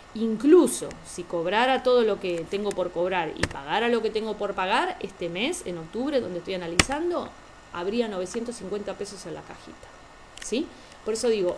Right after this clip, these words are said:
esta parte de arriba es para entender lo que va pasando en el momento en que lo estoy analizando. En cambio, esta lo puedo mirar todas las veces que quiera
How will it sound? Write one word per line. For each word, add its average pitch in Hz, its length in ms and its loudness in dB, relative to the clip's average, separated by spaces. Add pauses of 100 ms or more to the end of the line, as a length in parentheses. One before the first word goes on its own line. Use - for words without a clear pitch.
esta 349 420 2
parte 349 260 2
de 359 100 2
arriba 392 420 2
es 247 100 -2
para 208 240 -2
entender 220 440 0
lo 277 140 0
que 254 80 0
va 269 160 0
pasando 302 640 -4 (680)
en 220 160 2
el 214 100 2
momento 220 500 4
en 175 80 -2
que 170 80 -10
lo 165 60 -8
estoy 170 240 -6
analizando. 160 600 -10 (1120)
En 277 120 0
cambio, 403 300 4
esta 403 220 0
lo 302 100 4
puedo 247 180 8
mirar 240 360 2
todas 233 160 0
las 196 100 -2
veces 208 220 -4
que 202 100 -2
quiera 240 320 2